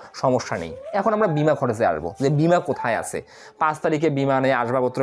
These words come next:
ক্রয় করছি। ছয় তারিখে এক বছর মেয়াদি বীমা প্রিমিয়াম নগদে পরিশোধ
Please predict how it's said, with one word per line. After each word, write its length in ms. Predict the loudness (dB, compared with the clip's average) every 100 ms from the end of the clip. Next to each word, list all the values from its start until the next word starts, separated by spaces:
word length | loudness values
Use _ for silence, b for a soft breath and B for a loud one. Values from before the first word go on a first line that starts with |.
| 0
ক্রয় 200 | 0 2
করছি। 300 | 0 -2 -4 -4 -4 B B -6
ছয় 260 | 0 2 4
তারিখে 260 | 0 0 -2 0 -2
এক 60 | 0 0
বছর 280 | 0 2 2 4
মেয়াদি 460 | 2 2 2 2 2 0 B B -4
বীমা 260 | 0 2 0 0
প্রিমিয়াম 420 | -6 -2 0 0 0 2
নগদে 400 | 2 2 2 0 0
পরিশোধ 300 | -2 -2